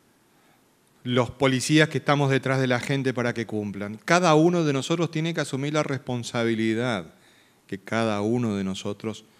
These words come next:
tenemos para cumplir esto. Nada cuesta pedirle que por favor se coloquen los barbijos.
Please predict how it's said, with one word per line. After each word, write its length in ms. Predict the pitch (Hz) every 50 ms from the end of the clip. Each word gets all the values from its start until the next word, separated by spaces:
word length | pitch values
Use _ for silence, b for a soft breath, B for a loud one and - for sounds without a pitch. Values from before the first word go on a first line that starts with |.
| b b b b b b b b b _ _ _ _ _
tenemos 800 | 123 110 113 123 143 151 147 131 113 101 92 90 92 - - _ _ _ _ _ _
para 220 | - 98 98 98
cumplir 380 | - 101 98 92 95 92 87 85
esto. 260 | 80 80 - - - - _ _ _ _ b b b b b b b b b b b b b b b _ _ _ _ _ _ _ _ _ _ _ _ _ _ _ _ _ _ _ _ _ _ _ _ _ _ _ _ _ _ _ _ _ _ _ _ _ _ -
Nada 300 | 143 160 165 151 135 123
cuesta 420 | - 139 120 - - - 80 - - _ _
pedirle 440 | - 101 101 101 101 101 101 101 92
que 120 | 98 101
por 180 | - - 151 151
favor 280 | - 135 117 117 123 123
se 140 | - -
coloquen 380 | - 98 95 107 117 - 107 98
los 120 | 95 87
barbijos. 680 | 85 82 80 80 78 67 - - - - - - -